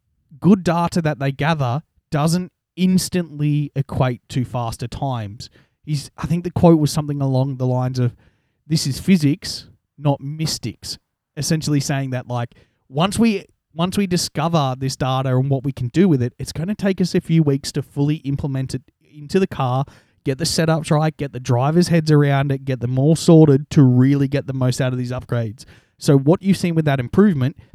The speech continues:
isn't the final improvement from this upgrade package that they've bought, which is only a good thing for both George and Lewis and Mercedes as a whole and the championship. 'Cause it was successful,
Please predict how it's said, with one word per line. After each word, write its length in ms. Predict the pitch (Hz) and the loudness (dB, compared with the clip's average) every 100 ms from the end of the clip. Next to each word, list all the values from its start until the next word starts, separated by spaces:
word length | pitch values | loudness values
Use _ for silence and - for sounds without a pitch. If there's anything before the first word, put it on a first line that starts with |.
| _ - | _ 0
isn't 340 | 160 160 175 | 6 6 6
the 100 | 170 170 | 2 -2
final 420 | - 139 139 139 | -2 -2 0 -2
improvement 500 | 127 - 127 131 127 | -4 -2 -2 -2 -4
from 120 | 123 | -8
this 160 | 120 - | -8 -10
upgrade 360 | 120 - 120 | -14 -12 -6
package 360 | - 123 - 120 | -6 -6 -8 -8
that 160 | 120 117 | -6 -6
they've 180 | 120 | -6
bought, 300 | - 120 92 - _ _ _ | -4 -4 -4 -12 _ _ _
which 200 | 143 - | 0 4
is 120 | 156 - 156 | 2 4 8
only 340 | 185 180 175 | 8 8 4
a 40 | |
good 180 | 156 147 | 4 2
thing 220 | - 143 131 | 2 -4 -4
for 140 | 127 | -4
both 280 | 123 117 - | 0 -2 2
George 440 | 147 139 131 131 - | 4 6 6 4 -2
and 220 | 123 127 131 | -8 -4 2
Lewis 300 | 127 123 - | 2 2 -2
and 120 | 135 131 | -8 -6
Mercedes 520 | 120 139 139 127 131 | -4 -2 -2 -2 -2
as 100 | 123 | -2
a 60 | |
whole 280 | 120 123 117 - | 0 2 2 -2
and 180 | 135 143 | -4 -2
the 60 | 135 | -2
championship. 640 | - 117 120 110 - - _ _ _ _ | -4 -4 -4 -8 -10 -16 _ _ _ _
'Cause 100 | 147 | 2
it 60 | 143 | 4
was 120 | 147 151 | 4 0
successful, 640 | 151 196 - 160 170 | 2 2 4 6 4